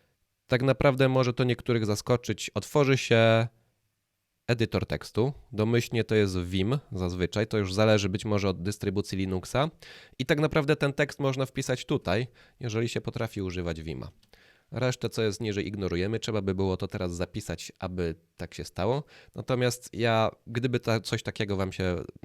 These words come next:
ci się dokładnie przydarzyło, no to nie musisz zamykać całego okna konsoli. Możesz po prostu wyjść z Vima, wciskając najpierw escape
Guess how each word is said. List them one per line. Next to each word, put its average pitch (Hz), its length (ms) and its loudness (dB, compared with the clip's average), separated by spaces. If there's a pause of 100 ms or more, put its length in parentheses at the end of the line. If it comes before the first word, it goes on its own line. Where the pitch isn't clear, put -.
(100)
ci 104 120 -4
się 98 100 -4
dokładnie 92 380 -2
przydarzyło, 95 500 -2
no 107 80 -2
to 104 100 -6
nie 101 120 0
musisz 104 300 -2
zamykać 92 420 -2
całego 92 320 -2
okna 90 240 -4
konsoli. 101 560 0 (440)
Możesz 92 280 -4
po 95 120 -4
prostu 92 340 -2
wyjść 95 220 0
z 87 120 -6
Vima, 101 240 0
wciskając 87 560 -4
najpierw 110 500 -2
escape 92 600 0